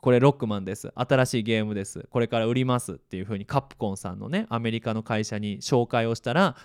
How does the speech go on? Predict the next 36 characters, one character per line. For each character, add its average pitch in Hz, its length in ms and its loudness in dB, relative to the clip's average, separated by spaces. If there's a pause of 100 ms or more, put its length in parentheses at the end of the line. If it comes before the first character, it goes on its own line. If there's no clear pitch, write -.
(300)
そ 208 140 4
の 202 100 6
時 180 200 2
の 143 140 2
副 147 260 2
社 151 160 4
長 104 180 2
さ 95 140 -6
ん 92 80 -6
が、 107 200 -4 (260)
「ダ 131 240 -2
サ 196 240 0
い。 117 100 -2 (560)
ロ 151 260 6 (200)
ッ - 40 -20
ク 175 120 6
マ 131 180 6
ン 101 120 0
は 95 100 -8
さ - 220 -6
す 165 140 -4
が 160 120 4
に 151 160 0
ダ 131 180 6
サ 175 140 2
す 190 160 -2
ぎ 139 140 -4
て 98 320 -4 (100)
売 147 140 12
れ 208 120 12
な 220 180 6
い 127 80 0
か - 140 -6
ら、 98 280 -4 (320)
あ 98 180 -2
の、 90 300 -6